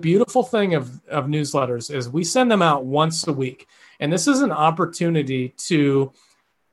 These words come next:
keep you top of mind. I know that sounds super freaking cliche,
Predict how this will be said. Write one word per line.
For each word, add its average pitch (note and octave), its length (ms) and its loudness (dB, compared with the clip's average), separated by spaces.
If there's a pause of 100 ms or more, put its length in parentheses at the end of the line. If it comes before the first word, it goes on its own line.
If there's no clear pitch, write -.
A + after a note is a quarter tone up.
(100)
keep F3 380 0
you D#3 180 2
top D3+ 300 0
of B2+ 100 -8
mind. A#2+ 280 -8
I B2+ 100 -4
know D3 180 0
that D#3 160 0
sounds C3 300 -2
super D#3 380 -4
freaking D#3+ 420 -6
cliche, D3+ 500 -6